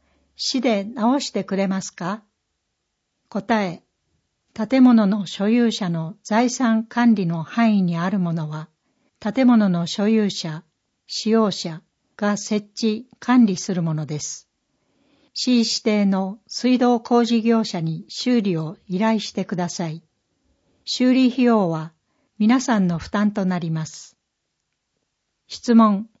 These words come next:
漏水によって発生した水道料金はどうなりますか？減免や免除の制度はありますか？答え。地中や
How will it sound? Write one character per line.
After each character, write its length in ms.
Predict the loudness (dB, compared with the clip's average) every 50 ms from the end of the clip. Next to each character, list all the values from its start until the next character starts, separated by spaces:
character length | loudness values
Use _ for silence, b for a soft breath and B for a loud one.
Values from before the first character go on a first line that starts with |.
| _ _ _ _ _ _ _ _ _ _ _
漏 220 | -2 0 0 0
水 300 | 0 0 2 4 6 6
に 180 | 6 6 6 4
よ 100 | 4 2
っ 40 | -2
て 400 | -6 _ -6 -4 -4 -6 -8 _ _
発 220 | -10 -10 -8 -8
生 300 | -6 -2 0 0 0 0
し 120 | -4 -6
た 300 | -6 -4 -4 -4 -4 -6 _
水 360 | -16 -14 -4 -2 -2 0 2
道 180 | 2 2 2 2
料 220 | 2 2 2 0
金 300 | 0 -4 -6 -4 -4 -4
は 260 | -4 -6 -8 -10 -12 _ _ _
ど 140 | -4 0 2
う 40 | 4
な 160 | 4 2 2
り 100 | -2 -4
ま 140 | -4 -6 -6
す 140 | -8 -12 -10
か？ 260 | -6 -6 -6 -6 -8 _ _ _ _ _ _ _ _ _ _ _ _ _ _ _ _ _ _
減 280 | -4 0 2 4 4 4
免 240 | 4 2 0 0
や 260 | -2 -2 -4 -6 -8 -12 _ -4
免 200 | 0 2 2 2
除 140 | 2 2 0
の 140 | -2 -4 -6
制 260 | -6 -6 -4 -4 -4
度 140 | -2 -4 -4
は 80 | -2 -4
あ 40 |
り 100 | -4 -4
ま 160 | -4 -4 -4 -6
す 120 | -10 -10
か？ 260 | -6 -6 -6 -6 -8 _ _ _ _ _ _ _ _ _ _ _ _ _ _ _ _ _ _ _ _ _ -10
答 340 | -8 -6 -2 -2 -2 0 -2
え。 180 | -4 -8 -12 _ _ _ _ _ _ _ _ _ _ _ _ _ -10
地 160 | -10 -10 -6
中 260 | -2 0 2 2 4
や 300 | 2 2 0 -2 -4 -8